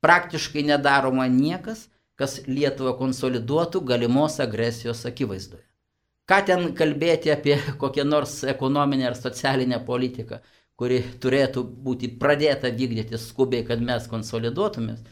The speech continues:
jeigu Lietuvoje iki šiol kovojama su tautiškumo ir patriotizmo apraiškomis. Jeigu mes praktiškai gyvename, tarsi gyventume vėlyvuoju sovietmečiu,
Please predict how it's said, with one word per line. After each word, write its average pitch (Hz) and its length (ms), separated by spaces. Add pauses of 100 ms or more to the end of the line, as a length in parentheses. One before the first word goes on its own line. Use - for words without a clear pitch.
(360)
jeigu 170 360
Lietuvoje 160 580
iki 156 160
šiol 160 380
kovojama 147 640
su 143 240 (200)
tautiškumo 139 680
ir - 100
patriotizmo 127 680
apraiškomis. 135 640 (480)
Jeigu 139 260
mes 147 300
praktiškai 147 1040
gyvename, 139 640 (320)
tarsi 127 340
gyventume 131 640
vėlyvuoju 127 560
sovietmečiu, 120 800